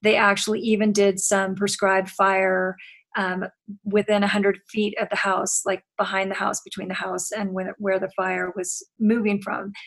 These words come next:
because there was nothing they could do to stop the fire. And they only lost, you know, out of, like, ten thousand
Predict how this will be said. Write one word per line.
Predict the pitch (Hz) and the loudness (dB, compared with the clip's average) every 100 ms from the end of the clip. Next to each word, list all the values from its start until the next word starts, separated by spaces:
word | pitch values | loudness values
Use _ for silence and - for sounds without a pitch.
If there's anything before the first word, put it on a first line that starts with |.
| - | -6
because | 247 254 | 0 0
there | 269 | 2
was | 254 | 2
nothing | 262 285 294 | 4 4 4
they | 262 | 2
could | 233 233 | 0 -2
do | 233 | -2
to | 214 | -2
stop | - 190 - | 0 0 -2
the | |
fire. | 269 285 - - 208 - - - _ | 0 2 2 -2 -6 -12 -16 -20 _
And | 214 214 214 208 214 | 2 4 4 2 2
they | 226 - | 2 4
only | 233 240 240 240 233 214 | 2 2 0 0 -2 -2
lost, | 208 208 202 208 208 - 196 _ - | 2 6 6 4 2 -6 -10 _ -2
you | 208 | 0
know, | 185 - | 2 0
out | 196 196 | 2 2
of, | 190 196 | 0 0
like, | 196 196 _ _ - | -2 -4 _ _ -8
ten | - 196 196 | 0 0 0
thousand | 202 190 190 196 190 190 | 2 2 2 -2 -4 -6